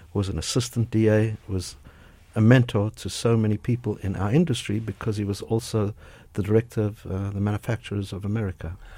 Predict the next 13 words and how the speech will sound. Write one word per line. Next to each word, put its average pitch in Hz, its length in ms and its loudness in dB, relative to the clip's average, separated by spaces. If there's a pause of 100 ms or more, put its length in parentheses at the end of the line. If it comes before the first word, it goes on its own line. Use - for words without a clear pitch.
(280)
dental 113 280 2
manufacturers. 95 760 -6 (100)
And 107 200 -2
I 113 60 -2
also 113 240 0
had 104 100 -2
a 101 40 -6
son 113 300 0
that 92 140 -4
spent 98 260 -4
seven 101 340 0
years 92 280 -4
here 95 280 -4